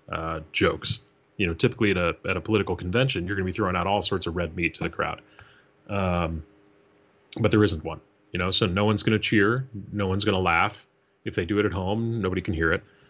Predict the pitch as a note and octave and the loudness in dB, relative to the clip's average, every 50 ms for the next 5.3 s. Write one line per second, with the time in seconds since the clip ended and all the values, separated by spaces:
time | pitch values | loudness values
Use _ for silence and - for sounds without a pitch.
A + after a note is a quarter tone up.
0 | _ _ _ _ _ _ _ _ - - C3 A#2 A#2 G2+ G#2 A#2+ A#2 B2+ B2+ A2+ | _ _ _ _ _ _ _ _ -2 2 4 4 4 4 4 4 4 6 6 6
1 | A2+ G#2+ G2 F2+ E2 E2 - - F#2+ G#2 F#2 G2 G#2 G2+ B2+ B2+ A2 - - - | 4 4 2 2 0 -2 -2 -2 -4 -2 -2 -2 -2 -2 -2 -2 -2 -4 -6 -2
2 | A#2 G#2+ G#2+ A2 - - C#3 C3 C3 A#2+ - - A#2+ G#2+ G#2 G2 G#2 F#2 F#2 G2 | 0 2 2 2 2 2 0 0 0 -2 -4 -4 -6 -6 -4 -4 -4 -4 -2 -2
3 | G2 F#2 F2 - - F2 F2 E2+ - - G2+ F2+ F2+ E2+ - F2+ F2 E2+ E2+ E2 | -2 -4 -4 -2 -2 -2 -2 -2 -4 -4 -4 -6 -6 -4 -2 0 2 2 2 2
4 | E2+ E2+ - _ _ _ _ F#2 F2+ - - - - - - _ _ _ - - | 0 -2 -6 _ _ _ _ -16 -14 -14 -12 -14 -16 -16 -20 _ _ _ -20 -18
5 | - A1+ A#1 B1 - - | -16 -16 -16 -14 -16 -16